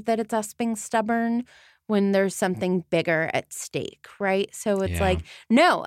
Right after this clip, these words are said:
Speaker 1: I'm not gonna ask anybody else for help." When really the way we feel is like, "Nobody else would actually help me."
Speaker 2: Or, "No one can help me." Like, it's beyond help. 'Cause that's how Draco feels, for sure.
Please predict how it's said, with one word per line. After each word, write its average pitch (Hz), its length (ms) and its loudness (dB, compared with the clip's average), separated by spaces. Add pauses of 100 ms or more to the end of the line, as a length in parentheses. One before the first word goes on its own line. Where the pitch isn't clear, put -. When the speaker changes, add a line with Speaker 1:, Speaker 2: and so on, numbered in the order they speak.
Speaker 1:
I'm 226 180 4
not 269 200 4
gonna 254 180 0
ask 311 260 2
anybody 190 380 0
else 185 180 0
for 190 160 -4
help." - 400 -4 (520)
When 220 280 2
really 240 360 4
the 214 120 -2
way 202 160 4
we 196 140 -2
feel 180 520 0 (120)
is 180 380 0
like, 180 420 0
"Nobody 185 480 0
else - 240 -8
would - 80 -4
actually 185 360 -4
help 190 280 -4
me." 294 300 0 (120)
Speaker 2:
Or, 135 100 6
"No 139 180 8
one 139 160 4
can 147 320 0
help 120 260 -2
me." 110 180 -6
Like, 127 240 -4
it's - 160 -4
beyond 113 480 2
help. 127 440 -4 (120)
'Cause 127 160 0
that's 139 220 2
how 190 100 -2
Draco 180 340 -4
feels, - 300 -10
for - 200 -8
sure. - 400 -6